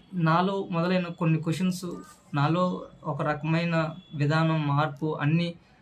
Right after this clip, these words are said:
తెచ్చుకున్నాను. ఆ,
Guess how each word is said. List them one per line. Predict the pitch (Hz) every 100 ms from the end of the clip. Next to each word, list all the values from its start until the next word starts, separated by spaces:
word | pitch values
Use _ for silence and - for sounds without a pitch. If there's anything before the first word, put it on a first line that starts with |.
| - - -
తెచ్చుకున్నాను. | 143 - 202 185 175 202 214 - - - - - - -
ఆ, | 147 151 151 151